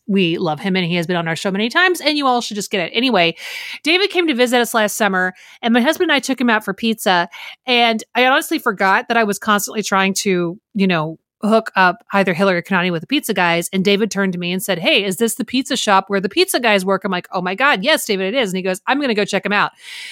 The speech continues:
So we've been sitting at an outdoor table, and David, in his scholarly academic researcher way,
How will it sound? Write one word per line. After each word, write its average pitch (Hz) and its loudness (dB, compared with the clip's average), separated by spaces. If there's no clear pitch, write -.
So 240 0
we've 226 0
been 220 2
sitting 370 0
at 254 2
an 220 -6
outdoor 254 0
table, 185 -4
and 220 2
David, 262 2
in 233 2
his 240 -2
scholarly 254 0
academic 214 -2
researcher 202 -2
way, 170 -2